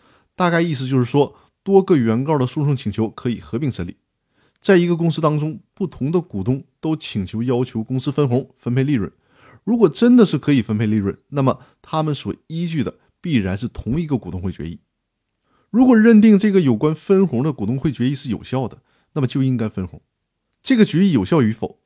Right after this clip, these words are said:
不应该针对不同的股东分别认定。所以说这个问题就很类似于诉讼当中的共同诉讼。在这种情况下，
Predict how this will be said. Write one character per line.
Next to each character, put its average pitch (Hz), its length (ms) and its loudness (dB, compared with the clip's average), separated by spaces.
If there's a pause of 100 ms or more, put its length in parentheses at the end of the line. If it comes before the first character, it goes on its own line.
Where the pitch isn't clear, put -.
(200)
不 - 80 -2
应 175 160 2
该 170 160 2
针 160 180 -2
对 160 100 2
不 156 140 -6
同 107 160 -6
的 139 100 -4
股 92 140 -14
东 104 160 -4
分 151 180 -6
别 110 120 -2
认 87 180 -8
定。 95 160 -8 (460)
所 151 120 0
以 175 60 6
说 180 100 4
这 196 140 0
个 196 80 0
问 190 160 4
题 135 260 -2
就 147 140 -4
很 117 320 0
类 165 180 0
似 127 200 -4
于 117 100 0
诉 160 220 -4
讼 139 160 -2
当 123 160 0
中 127 120 -4
的 131 80 -6 (140)
共 180 160 -2
同 82 100 -8
诉 92 140 -12
讼。 87 160 -14 (640)
在 240 120 2
这 269 120 4
种 190 100 6
情 117 160 0
况 131 120 2
下， - 240 -2